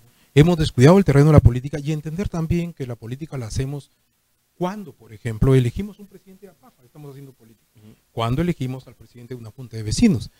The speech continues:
Speaker 1: En ese sentido, considero de que muchas veces la clase media estuvo de espaldas a la clase política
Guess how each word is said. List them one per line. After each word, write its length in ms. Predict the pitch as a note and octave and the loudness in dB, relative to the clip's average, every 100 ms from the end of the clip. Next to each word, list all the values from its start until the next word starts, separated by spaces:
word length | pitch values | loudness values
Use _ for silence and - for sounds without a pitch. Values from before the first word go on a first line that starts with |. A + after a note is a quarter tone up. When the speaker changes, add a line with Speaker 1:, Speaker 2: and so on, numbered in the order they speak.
| _ _ | _ _
Speaker 1:
En 140 | A#2+ | 2
ese 140 | B2+ D#3 | 4 6
sentido, 380 | D#3+ C#3 D3 D3 | 6 8 6 6
considero 540 | D#3+ C#3+ C#3+ C3+ C3+ | 4 4 6 6 6
de 140 | C3 | 4
que 200 | A2+ B2+ | 2 -8
muchas 920 | C3 C3+ C#3 C#3+ E3 F3+ - F3 E3+ B2 | -10 -10 -10 -10 -8 -8 -6 -6 -6 -4
veces 460 | C3 C3+ - C#3 | -4 -4 -8 -16
la 100 | G#2+ | -18
clase 280 | G2+ A2 A#2+ | -20 -16 -10
media 360 | D#3 D3 C3 D3+ _ _ _ | -4 -4 -4 -8 _ _ _
estuvo 280 | _ A#2+ B2 | _ -20 -16
de 80 | C3 | -14
espaldas 420 | - C3+ A#2+ A2 | -8 -8 -8 -16
a 20 | |
la 80 | G#2 | -12
clase 220 | A#2 B2+ | -6 -4
política 480 | E3+ E3+ D3 D3 | 0 0 0 -2